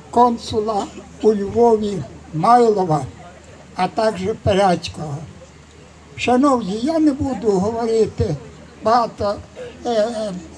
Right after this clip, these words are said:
біографії Романа Шухевича.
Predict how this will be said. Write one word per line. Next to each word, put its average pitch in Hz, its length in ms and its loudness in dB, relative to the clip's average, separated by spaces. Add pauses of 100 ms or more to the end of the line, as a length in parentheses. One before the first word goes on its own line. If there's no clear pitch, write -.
біографії 208 1000 0 (840)
Романа 220 540 0
Шухевича. 156 800 -8